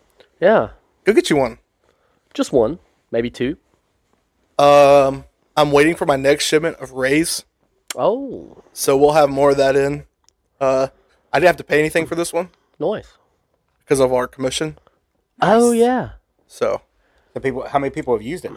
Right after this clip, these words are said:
Speaker 2: we've had three orders.
Speaker 3: Nice.
Speaker 1: Sweet.
Speaker 2: Three orders.
Speaker 1: Sweet.
Speaker 2: And, uh, so we get more product on top of the commission that's sitting in there.
Speaker 1: Awesome.
Speaker 2: So
Speaker 1: So, yeah, we're out.
Speaker 2: Yeah, we're out of stuff.
Speaker 1: That'd be good.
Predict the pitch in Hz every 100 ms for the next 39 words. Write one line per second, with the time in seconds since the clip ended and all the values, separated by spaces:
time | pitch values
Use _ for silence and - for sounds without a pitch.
0 | - - 208 208 175 180 190 165 110 -
1 | - - _ _ - 117 226 302 294 -
2 | - 143 160 156 113 - 180 247 233 _
3 | _ _ _ _ _ _ _ _ 139 131
4 | 127 127 123 123 113 110 123 - _ _
5 | _ _ _ 120 104 110 - _ 139 135
6 | 143 139 147 135 135 131 - _ _ _
7 | _ _ _ _ 131 127 139 131 127 127
8 | - 131 127 - 127 120 117 - - -
9 | 151 127 120 120 110 123 131 _ - -
10 | - 208 107 85 - _ _ _ _ -
11 | 135 165 143 165 - _ _ _ - 113
12 | 120 - - _ _ _ _ _ _ -
13 | 123 123 131 131 - 123 - _ _ _
14 | _ - 151 113 104 95